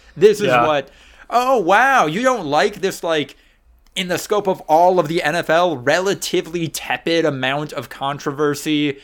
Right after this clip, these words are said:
Speaker 1: going on with the Packers right now? Here you go. Here's a team in disarray.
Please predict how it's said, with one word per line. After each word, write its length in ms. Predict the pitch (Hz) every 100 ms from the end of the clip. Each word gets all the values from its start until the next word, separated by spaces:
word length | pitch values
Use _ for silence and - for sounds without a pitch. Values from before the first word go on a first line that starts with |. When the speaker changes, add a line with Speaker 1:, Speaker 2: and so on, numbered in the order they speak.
| - -
Speaker 1:
going 300 | 135 151 143
on 320 | 135 139 143
with 140 | 143 139
the 60 | 131
Packers 500 | - 107 - 151 135
right 220 | 160 165
now? 380 | 175 180 190 _ _ _ _ _ _ _ _ _ _ _ _ _ _ -
Here 360 | - 127 147 214
you 140 | 202
go. 420 | 202 233 208 196 -
Here's 260 | 202 196
a 80 | 151
team 340 | 135 - 208
in 100 | 202 170
disarray. 600 | 180 190 160 135 113